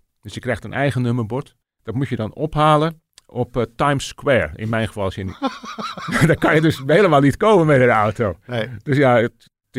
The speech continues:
Speaker 1: is of enorm geestig of enorm stom. En dat soort dingen, dat speelt echt. Dus die post, dat is ook,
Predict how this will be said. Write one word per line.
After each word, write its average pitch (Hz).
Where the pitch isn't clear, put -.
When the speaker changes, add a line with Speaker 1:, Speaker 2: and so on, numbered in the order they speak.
Speaker 1:
is -
of 170
enorm 117
geestig 131
of 95
enorm 95
stom. 127
En 101
dat 127
soort 113
dingen, 143
dat 120
speelt 165
echt. -
Dus 110
die 113
post, 151
dat 117
is 113
ook, 123